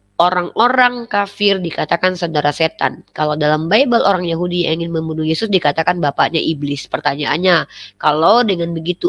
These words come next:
Al-Quran dikatakan membenci orang kafir, apakah Yesus membenci orang Yahudi? Kalau Al-Quran dipertanyakan ajaran rahmatan lil alaminya, pertanyaannya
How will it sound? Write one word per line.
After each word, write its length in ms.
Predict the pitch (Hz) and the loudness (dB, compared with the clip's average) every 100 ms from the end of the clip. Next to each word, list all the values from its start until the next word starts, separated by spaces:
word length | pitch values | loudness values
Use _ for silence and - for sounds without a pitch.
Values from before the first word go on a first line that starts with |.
| - | 0
Al-Quran 400 | 156 - 170 175 | -2 0 -2 0
dikatakan 480 | 160 151 165 165 160 | -4 -4 -2 -2 -4
membenci 480 | 151 151 175 170 | -4 -6 -6 -2
orang 320 | 170 151 147 - | 0 0 0 -4
kafir, 320 | - - 202 - | -4 0 0 0
apakah 400 | 156 - - 170 | -4 -4 -4 -4
Yesus 320 | 151 - 175 | -6 -10 -12
membenci 320 | 147 139 - | -12 -10 -6
orang 240 | 139 147 | -4 -4
Yahudi? 640 | 151 156 156 160 147 139 - _ _ _ - - - - | -4 -4 0 2 2 0 -6 _ _ _ -20 -18 -16 -8
Kalau 340 | - 180 180 254 | 0 4 4 4
Al-Quran 400 | 247 - 208 202 202 | 2 0 -2 -2 -2
dipertanyakan 680 | 185 190 185 196 240 233 214 | -2 -2 -2 -4 0 -2 0
ajaran 320 | 190 196 202 | 0 2 2
rahmatan 480 | 190 175 180 175 175 | 0 0 0 0 0
lil 140 | 175 165 | 0 0
alaminya, 400 | 165 160 160 226 | 0 0 0 0
pertanyaannya 720 | 226 175 165 151 135 165 220 | -2 -4 -2 -2 -2 0 2